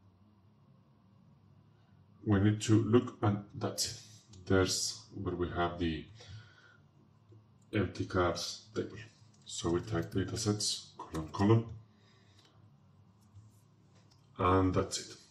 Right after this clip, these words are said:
So now our choices will be the same, but this is updated. So now I go to File,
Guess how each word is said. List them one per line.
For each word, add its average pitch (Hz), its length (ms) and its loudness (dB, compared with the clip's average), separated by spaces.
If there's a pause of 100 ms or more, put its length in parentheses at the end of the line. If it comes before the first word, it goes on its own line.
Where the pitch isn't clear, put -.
(140)
So - 160 0
now 107 240 12
our 95 160 4
choices - 400 4
will 87 120 0
be 92 120 2
the - 120 -8
same, 107 340 6
but - 160 0
this 98 200 2
is - 80 -8
updated. - 440 -8
So - 200 -10
now 87 320 2 (640)
I 110 60 -6
go 117 140 -8
to 104 120 -10
File, 113 440 6